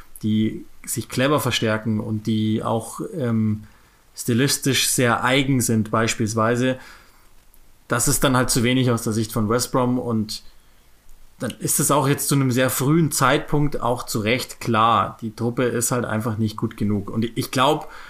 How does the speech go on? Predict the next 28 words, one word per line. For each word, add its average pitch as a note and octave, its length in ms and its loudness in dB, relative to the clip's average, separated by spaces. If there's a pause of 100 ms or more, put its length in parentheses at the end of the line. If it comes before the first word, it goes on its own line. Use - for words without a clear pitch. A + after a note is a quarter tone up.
(180)
um B2 120 0
ehrlich C#3+ 260 4
zu - 100 -2
sein, C3+ 260 2
die B2 140 2
werden C3 280 2
auch, B2 400 -2
wenn C3+ 240 0
die B2+ 80 2
so B2 180 0
weitermachen, A2+ 680 2
ein B2 120 -4
großes B2+ 320 0
Problem B2+ 340 0
haben, A#2 200 2
direkt B2 320 -2
wieder A2+ 160 2
zurückzukehren. A#2 640 -4 (160)
Wir A#2 320 -4
wissen A#2+ 200 0
ja A2+ 140 4
alle A#2+ 200 2
um, A#2 320 0 (320)
um A#2 520 0 (580)
das A#2+ 220 -2
Spezifikum A#2+ 760 0
Championship C#3 600 0
und A#2 360 -2